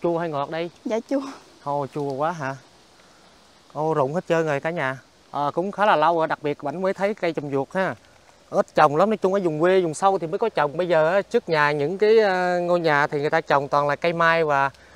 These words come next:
Speaker 1: những cây kiển thôi. Hiếm khi là có cây chum vuột lắm. Ở đây có chum vuột nè, và cây mít nè, và cây khế. Ờ, có khi nào một ngày nào đó cây khế này là có duyên, ờ, ăn khế trải vàng đó,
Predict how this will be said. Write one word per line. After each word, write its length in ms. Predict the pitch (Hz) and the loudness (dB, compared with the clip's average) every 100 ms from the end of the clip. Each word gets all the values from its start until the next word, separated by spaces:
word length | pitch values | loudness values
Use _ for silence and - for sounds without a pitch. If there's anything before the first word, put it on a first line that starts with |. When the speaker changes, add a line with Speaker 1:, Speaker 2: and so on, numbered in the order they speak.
| - - | -20 -14
Speaker 1:
những 180 | 123 160 | -6 -4
cây 120 | 196 | -2
kiển 320 | 185 135 156 220 | -2 -2 -2 0
thôi. 280 | 190 180 143 - _ _ _ _ - - - | 0 0 -2 -16 _ _ _ _ -20 -14 -2
Hiếm 180 | 202 220 | -2 -2
khi 180 | 180 | -4
là 160 | 160 147 | -2 -4
có 240 | 131 160 | -4 -4
cây 140 | 196 170 | -4 -6
chum 160 | 151 131 | -6 -8
vuột 220 | 123 147 | -6 -4
lắm. 200 | 156 214 | -6 -6
Ở 140 | 151 | -10
đây 80 | 156 | -10
có 280 | 135 151 180 | -6 -6 -6
chum 120 | 156 | -8
vuột 220 | 127 123 127 | -8 -8 -8
nè, 220 | 143 127 127 _ _ - - | -10 -10 -10 _ _ -20 -12
và 100 | 127 | -10
cây 120 | 151 | -4
mít 140 | 160 - | -6 -6
nè, 120 | 131 123 | -10 -10
và 260 | 120 120 117 | -8 -8 -8
cây 140 | 131 | -10
khế. 360 | 139 143 147 190 - _ _ - - - - _ _ _ _ | -12 -10 -10 -10 -14 _ _ -20 -20 -20 -20 _ _ _ _
Ờ, 280 | 113 117 117 120 117 | -12 -10 -10 -12 -12
có 100 | 165 | -10
khi 120 | 156 | -8
nào 140 | 131 117 | -8 -10
một 200 | 113 110 | -12 -16
ngày 120 | 117 117 | -12 -10
nào 80 | |
đó 180 | 117 127 | -6 -6
cây 100 | 165 | -4
khế 240 | 139 139 175 | -6 -4 -4
này 100 | 139 | -6
là 160 | 113 113 110 - _ _ - - _ - | -8 -10 -14 -20 _ _ -20 -20 _ -8
có 100 | 151 | -6
duyên, 380 | 160 147 139 | -4 -6 -6
ờ, 140 | 139 143 | -8 -12
ăn 140 | 135 | -12
khế 200 | - 165 | -6 -4
trải 180 | 190 135 | -4 -8
vàng 260 | 143 123 | -6 -8
đó, 40 | 120 | -10